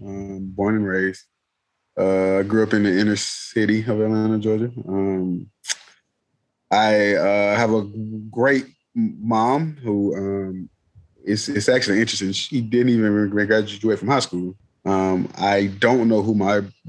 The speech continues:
biological father is. Then, um, let's see, I went to S-, South Atlanta High School. Where I, uh, well,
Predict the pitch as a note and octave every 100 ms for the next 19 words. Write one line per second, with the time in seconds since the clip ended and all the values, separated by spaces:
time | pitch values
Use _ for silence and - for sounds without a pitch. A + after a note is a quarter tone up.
0 | - - G#2 G#2+ G2+ G2 A2 G#2 G2+ G2
1 | F#2 - - - G2+ F#2+ F#2 F#2+ G#2+ A#2+
2 | - _ G2+ G#2+ G#2 G2+ G2 G2+ G2+ G#2
3 | G#2 G2+ G2+ G2 G2 A2 - G#2 G#2 G2+
4 | G#2 G2+ - G2+ G2+ - - - - -
5 | A2 A2+ G#2+ G#2 G#2 A2 G#2 - G2 A2
6 | B2 G2 F2 F2+ D#2+ - E2 E2 D2 D#2
7 | G2 F2+ F2+